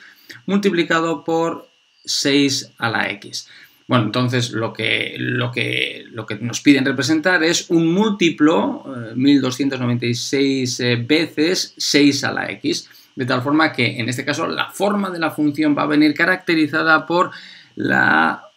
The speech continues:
fun-, la forma de seis elevado a la x, y luego solo tenemos que hacer es, una vez que tengamos la función seis elevado a la x, lo que tenemos que hacer es multiplicarlo por este número de aquí.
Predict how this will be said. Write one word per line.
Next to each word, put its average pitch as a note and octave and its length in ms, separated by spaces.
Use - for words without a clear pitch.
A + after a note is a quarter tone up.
fun-, E3+ 360
la C3+ 140
forma E3 480
de D3+ 440
seis D3 440
elevado B2+ 300
a C3 40
la F#3 180
x, E3 240
y C#3 40
luego C#3 220
solo A#2 240
tenemos B2 320
que D3+ 60
hacer D#3+ 260
es, D#3 160
una C#3 100
vez B2 80
que B2 80
tengamos A#2+ 320
la A#2 80
función B2 400
seis E3+ 300
elevado D#3 300
a D#3 40
la D3 140
x, D3 180
lo C3 80
que A#2 60
tenemos A#2 200
que A#2+ 60
hacer A#2+ 160
es A#2+ 60
multiplicarlo B2 600
por G#2 200
este G#2 320
número G#2 320
de - 120
aquí. - 220